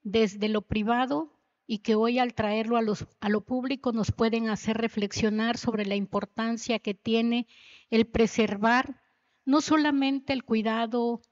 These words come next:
del grano mágico que todos nos llevamos a la mesa día con día, sino la práctica cotidiana que se realiza en el campo a los que se dedican a este noble cultivo,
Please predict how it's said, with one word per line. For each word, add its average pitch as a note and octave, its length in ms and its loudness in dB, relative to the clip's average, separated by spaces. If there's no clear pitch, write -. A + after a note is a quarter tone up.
del G3+ 720 4
grano A#3 480 2
mágico A3 640 -2
que G#3 140 -4
todos A3 420 2
nos G3+ 160 0
llevamos G#3+ 460 -2
a G#3+ 60 -4
la F#3+ 120 -6
mesa G#3+ 400 -4
día G#3 320 -2
con G#3 280 -2
día, A#3 340 0
sino A#3+ 480 0
la A3 140 -2
práctica C4+ 840 -2
cotidiana A3+ 680 -4
que G#3+ 80 -12
se G#3 160 -8
realiza G#3 480 -4
en A#3 120 -6
el F#3+ 160 -8
campo A3 540 -6
a G3+ 100 -4
los A3 220 0
que A3+ 100 -4
se G#3+ 160 -4
dedican A3+ 800 -4
a G#3+ 160 -4
este A3 480 -4
noble G#3+ 380 0
cultivo, G3+ 640 -2